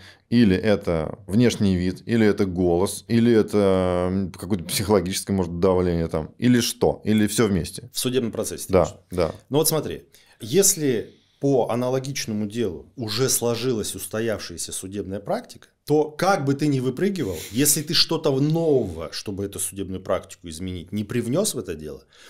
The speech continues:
Speaker 2: то, скорее всего, ты получишь такое же решение,
Speaker 1: Мгм.
Speaker 2: как выносились раньше. Хоть у нас непрецедентное
Speaker 1: Да,
Speaker 2: право,
Speaker 1: вот я хотел как раз подумать.
Speaker 2: но все смотрят на рекомендации
Speaker 1: Мгм.
Speaker 2: Верховного суда, в общем, от этого как бы формируется практика. Потому что Верховный суд тоже следит за тем, чтобы...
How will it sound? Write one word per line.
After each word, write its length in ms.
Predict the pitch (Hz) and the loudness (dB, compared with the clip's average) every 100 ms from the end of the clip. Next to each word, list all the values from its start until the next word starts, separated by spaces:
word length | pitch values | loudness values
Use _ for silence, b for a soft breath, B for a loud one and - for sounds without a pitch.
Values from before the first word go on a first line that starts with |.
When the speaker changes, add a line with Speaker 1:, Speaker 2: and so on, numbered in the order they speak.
| B - | B -4
Speaker 2:
то, 100 | - | -2
скорее 300 | - 120 151 | 0 0 0
всего, 180 | - 110 | -4 -6
ты 120 | 95 | -6
получишь 380 | 98 95 101 - | -6 -6 -6 -8
такое 300 | 85 90 85 | -10 -10 -10
же 100 | 80 | -12
решение, 420 | 80 - 127 110 | -12 -6 -4 -4
Speaker 1:
Мгм. 100 | 92 | -2
Speaker 2:
как 300 | 90 85 85 | -2 -4 -6
выносились 640 | 82 78 82 73 78 69 - | -14 -16 -12 -10 -10 -10 -12
раньше. 380 | 65 - - _ _ | -14 -16 -20 _ _
Хоть 260 | - 110 92 | -8 -8 -6
у 40 | |
нас 160 | 92 101 | -8 -8
непрецедентное 680 | 95 95 107 107 98 104 | -8 -8 -6 -6 -6 -2
Speaker 1:
Да, 100 | 95 | 4
Speaker 2:
право, 160 | 101 85 | 6 6
Speaker 1:
вот 160 | 87 95 | 4 2
я 100 | 90 | 0
хотел 260 | - 98 | -2 -4
как 140 | 82 90 | -4 -6
раз 140 | 85 | -8
подумать. 440 | 87 90 85 80 113 | -4 -4 -4 -4 -2
Speaker 2:
но 160 | 117 | 0
все 300 | 117 - 160 | 2 2 2
смотрят 600 | - 131 131 135 - 85 90 | 0 0 0 0 -2 -8 -10
на 60 | |
рекомендации 840 | 87 90 92 95 95 92 85 - 92 | -12 -10 -8 -6 -2 -2 -2 -2 -2
Speaker 1:
Мгм. 340 | 92 92 90 87 | -2 -2 -6 -10
Speaker 2:
Верховного 500 | 87 - 92 87 82 | -14 -12 -12 -10 -6
суда, 800 | 78 95 90 123 139 135 131 127 B B - | -4 -4 -2 0 2 0 -2 -4 B B -18
в 60 | |
общем, 260 | 82 - 85 | -16 -12 -10
от 140 | 85 | -6
этого 260 | 120 120 87 | -6 -6 -10
как 160 | 82 | -12
бы 80 | 85 | -14
формируется 600 | - 95 95 104 101 - | -10 -8 -8 -6 -6 -6
практика. 400 | - 87 - - | -6 -8 -8 -18
Потому 220 | 90 104 110 | -12 -8 -6
что 360 | - 104 - - | -4 -6 -8 -12
Верховный 400 | 107 123 131 110 | -8 -2 -2 -2
суд 220 | 131 - | -4 -4
тоже 240 | 135 110 98 | -4 -2 -4
следит 400 | - 110 123 107 | -6 -6 -8 -4
за 120 | 110 | -4
тем, 220 | - 156 | -2 -4
чтобы... 460 | - 104 98 98 | -4 -4 -4 -6